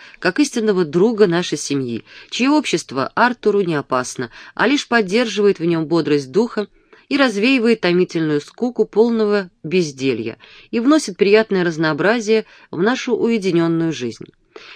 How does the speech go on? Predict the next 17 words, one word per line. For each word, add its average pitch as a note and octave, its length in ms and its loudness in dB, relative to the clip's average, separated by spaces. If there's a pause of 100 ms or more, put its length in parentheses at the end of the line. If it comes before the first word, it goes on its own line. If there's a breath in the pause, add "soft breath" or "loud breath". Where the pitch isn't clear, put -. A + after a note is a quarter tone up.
(140)
Я G#3 140 4
видела C#4 280 0
в G#3 80 -4
нём A3 200 4
полезного G#3+ 460 2
союзника F3+ 680 -2
и - 200 -4
не B3 120 0
могла G3+ 360 0
не F#3 120 4
испытывать E3+ 440 -4
к - 80 -12
нему D#3+ 260 0
благодарности, D3 920 -4 (320 loud breath)
которую D#3+ 440 -2
и D#3+ 120 -2
выразила D#3+ 580 0